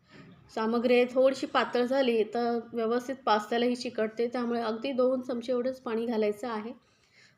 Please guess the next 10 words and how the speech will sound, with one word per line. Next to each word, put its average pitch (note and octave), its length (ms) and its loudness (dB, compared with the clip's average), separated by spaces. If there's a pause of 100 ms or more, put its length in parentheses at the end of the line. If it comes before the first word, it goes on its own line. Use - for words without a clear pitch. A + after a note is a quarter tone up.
आता A3 120 0
यामध्ये C4+ 380 4
पास्ता C4+ 460 0
घालून C4+ 260 0
आपण C4 200 -2
व्यवस्थित C4 520 0 (100)
मिक्स C4+ 280 -6
करून C4+ 240 2
घेणार A#3+ 340 0
आहोत. B3+ 300 0